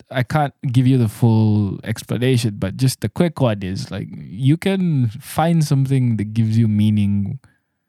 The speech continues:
in life, you know, like a passion that gives you satisfaction in life. Uh, meditating can help. Cold showers can help. I'm not recommending masturbation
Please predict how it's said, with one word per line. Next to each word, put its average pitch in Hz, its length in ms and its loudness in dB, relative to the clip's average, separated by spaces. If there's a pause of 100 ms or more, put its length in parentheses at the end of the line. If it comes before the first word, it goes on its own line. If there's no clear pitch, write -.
(280)
in 110 140 -2
life, 101 400 0
you 110 60 -2
know, 107 260 2
like 110 240 -6
a 104 40 -6
passion 110 580 0
that 95 160 -6
gives 107 200 0
you 98 80 -2
satisfaction 110 760 -2
in 98 180 0
life. 107 460 -2
Uh, - 100 -4
meditating 117 720 0
can 101 140 -4
help. 104 340 -2
Cold 117 240 0
showers 113 560 0
can - 160 -10
help. 95 460 -8 (540)
I'm 135 160 -8
not 185 280 0
recommending 160 800 2
masturbation 120 720 0